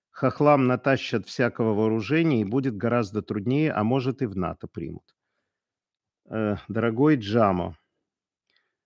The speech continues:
э, во-первых, смени название, потому что Джамо называются очень хорошие акустические колонки, по-моему, датские. Вот,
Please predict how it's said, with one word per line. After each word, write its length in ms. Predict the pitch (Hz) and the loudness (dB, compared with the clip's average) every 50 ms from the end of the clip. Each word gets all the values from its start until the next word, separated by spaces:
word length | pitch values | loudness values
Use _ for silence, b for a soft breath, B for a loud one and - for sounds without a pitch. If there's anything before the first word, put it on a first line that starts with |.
| _ _ _ _ _ _ _ _ _ _ _ - | _ _ _ _ _ _ _ _ _ _ _ -6
э, 280 | 98 104 101 95 95 - - | -4 -2 0 0 -2 -2 -4
во-первых, 560 | - 104 110 101 - 151 151 151 139 110 - | -6 -6 -6 -2 0 2 2 2 2 0 -2
смени 340 | - - 120 120 127 131 127 | -2 -2 0 2 2 2 2
название, 560 | 123 117 104 98 120 131 139 143 135 120 113 98 | 0 0 -2 -2 0 0 0 2 0 0 -2 -2
потому 400 | - 101 - 107 104 113 113 110 | -6 -6 -6 -4 -4 -2 -4 -4
что 420 | - - - 110 107 101 101 90 _ _ _ _ _ _ _ _ _ _ _ _ - | -8 -8 -6 -4 -4 -4 -6 -8 _ _ _ _ _ _ _ _ _ _ _ _ -16
Джамо 460 | 90 - - 117 131 135 127 120 113 | -12 -6 0 2 2 4 4 4 2
называются 600 | 110 110 104 107 110 113 120 113 - - - - | 2 0 -2 -2 -2 -2 -2 -2 -2 -4 -6 -6
очень 400 | - - 123 117 - - 110 101 | -2 0 0 0 0 -2 -4 -4
хорошие 800 | - - 110 107 107 110 104 - - - 107 101 98 98 98 65 | -4 -2 -2 0 0 0 -2 -4 -4 -4 -2 -2 0 0 -2 -2
акустические 760 | 65 - - 104 - - - 110 92 - - - - 101 92 | -4 -6 -8 -10 -10 -8 -8 -8 -8 -8 -10 -6 -4 -4 -4
колонки, 500 | - 110 104 113 123 127 127 123 - 92 | -2 -2 0 0 0 -2 -2 -4 -8 -8
по-моему, 420 | - 98 95 98 92 95 95 90 | -6 -6 -4 -4 -2 -4 -4 -4
датские. 580 | 87 87 90 80 - - - - - - 90 - _ _ _ _ _ _ _ _ _ _ _ _ _ _ _ _ _ _ _ _ _ _ _ _ _ _ - | -6 -6 -8 -8 -8 -12 -16 -16 -16 -18 -18 -20 _ _ _ _ _ _ _ _ _ _ _ _ _ _ _ _ _ _ _ _ _ _ _ _ _ _ -12
Вот, 480 | - 95 98 98 98 98 90 95 - | -10 -8 -6 -4 -2 -4 -4 -6 -8